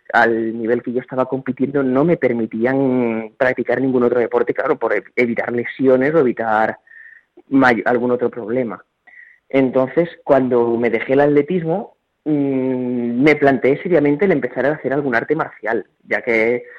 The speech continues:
eh, era algo que yo había querido hacer siempre desde niño y, y dije, "Pues mira, voy a aprovechar, ahora que ya me he dejado el atletismo, que estoy libre y nadie me lo impide, voy, voy a probar". Y pasé algunos años,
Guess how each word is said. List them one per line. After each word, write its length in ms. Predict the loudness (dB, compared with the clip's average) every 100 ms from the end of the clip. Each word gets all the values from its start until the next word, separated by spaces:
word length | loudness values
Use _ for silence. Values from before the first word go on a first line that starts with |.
| -20 -20 -20 -12
eh, 540 | -2 2 2 2 2 2
era 160 | 2 2
algo 180 | 0 -6
que 120 | -6
yo 100 | -4
había 160 | -4
querido 260 | -6 -10 -8
hacer 260 | -4 -4 -4
siempre 240 | -6 -4
desde 240 | -4 -4
niño 360 | -6 -6 -6 -10 _ _ _ _ -20 -8 4
y, 1000 | 6 6 6 4 2 0 -2 -4 -10 -18 _ _
y 100 | 0
dije, 200 | 2 0
"Pues 160 | -8 -4
mira, 220 | -2 -2 -4
voy 260 | -2 0
a 60 | 0
aprovechar, 480 | -4 -6 -8 -8 -10 -4
ahora 280 | 0 0 0
que 80 |
ya 120 | 0 2
me 80 |
he 40 | 2
dejado 260 | 2 2
el 80 | 2
atletismo, 460 | 2 0 -4 -10 -6
que 100 | -6
estoy 300 | 0 4 4
libre 340 | 2 0 0
y 40 | 2
nadie 240 | 2 2
me 100 | 0
lo 60 | 0
impide, 540 | 0 2 4 4 0 _ -20 -20 -20 _ -6
voy, 600 | 0 4 4 2 2 0
voy 180 | 2
a 60 | 2
probar". 260 | 2 0 -2
Y 100 | -2
pasé 320 | -4 -2 0
algunos 440 | 0 2 -2 -2 -4
años, 380 | -2 -2 -4